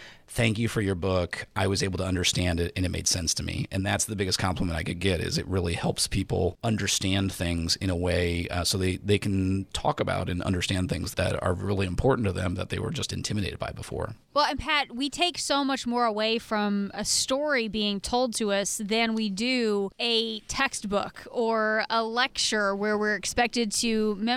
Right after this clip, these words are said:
Speaker 2: memorize facts and terms. And that's the real benefit of the way this book is structured, the way it's laid out. We're talking about Pat's book, Save Your Retirement from Mass Destruction by the Seven Retirement Villains.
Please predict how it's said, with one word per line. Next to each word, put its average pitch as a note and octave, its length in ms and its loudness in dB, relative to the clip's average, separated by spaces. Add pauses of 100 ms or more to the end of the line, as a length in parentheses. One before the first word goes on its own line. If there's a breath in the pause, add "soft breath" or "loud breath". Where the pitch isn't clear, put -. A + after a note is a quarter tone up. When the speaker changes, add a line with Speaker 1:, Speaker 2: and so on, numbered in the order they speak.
(180)
Speaker 2:
memorize F#3 640 0
facts - 720 -2
and G#3+ 300 -2
terms. A3 580 0
And A#3 180 0
that's C4+ 300 0
the A3+ 140 -4
real G#3+ 200 0
benefit A3 540 0
of G3 180 0
the G#3 80 0
way G#3+ 260 2
this G#3 260 -4
book G3+ 340 -4
is G3+ 400 -4
structured, A3+ 540 0
the G#3+ 60 -4
way G#3+ 160 2
it's - 140 -6
laid G#3 220 -4
out. B3 340 0 (440 soft breath)
We're A#3+ 160 -4
talking C#4 400 2
about A3+ 440 0
Pat's B3 320 0
book, A3+ 300 0
Save B3 400 0
Your C4 120 -2
Retirement A3 560 0
from G#3+ 220 -2
Mass A3+ 280 0
Destruction A3+ 720 0
by A3 200 2
the G#3+ 120 -4
Seven B3+ 280 0
Retirement A3 460 2
Villains. G3+ 460 2